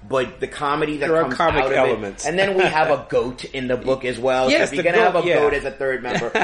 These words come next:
Speaker 2: <laughs>
Speaker 1: somewhere along the way there are gonna be laughs. So no, it's really great in that way, and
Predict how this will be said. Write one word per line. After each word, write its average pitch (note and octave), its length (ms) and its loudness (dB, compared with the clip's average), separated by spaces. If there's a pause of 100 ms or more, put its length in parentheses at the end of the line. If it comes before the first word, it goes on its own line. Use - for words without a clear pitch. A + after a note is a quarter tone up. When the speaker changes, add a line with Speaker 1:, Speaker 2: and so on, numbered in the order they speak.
(100)
Speaker 2:
<laughs> - 40 -20
Speaker 1:
somewhere F3 240 2
along D#3+ 220 0
the C#3+ 80 0
way C#3+ 160 2
there C3 100 2
are B2 40 0
gonna B2+ 140 -4
be A#2+ 160 -6
laughs. G#2+ 720 -2 (260)
So B2+ 460 0
no, A3 340 0
it's D#3 160 -2
really F3+ 220 2
great B2+ 420 -4
in A#2 160 -4
that G#2+ 260 -2
way, G#2 380 -2
and A#2 420 -2